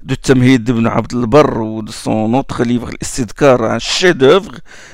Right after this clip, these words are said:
et ils ont tout à fait raison de, de, de, de se vanter de ce, de ce grand livre.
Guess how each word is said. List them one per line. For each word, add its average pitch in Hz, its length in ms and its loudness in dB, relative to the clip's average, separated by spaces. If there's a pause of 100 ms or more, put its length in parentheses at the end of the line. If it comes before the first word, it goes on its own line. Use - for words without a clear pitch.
(160)
et 147 80 6
ils 117 380 2
ont 104 80 -2
tout - 240 -6
à 117 80 4
fait 139 160 4
raison 120 440 2 (320)
de, 139 200 0
de, 135 180 0
de, 139 240 0
de 123 140 -2
se - 160 -2
vanter 143 420 0
de 127 100 -2
ce, - 200 -6
de 117 200 -2
ce - 180 -6
grand 123 680 -2
livre. - 400 -8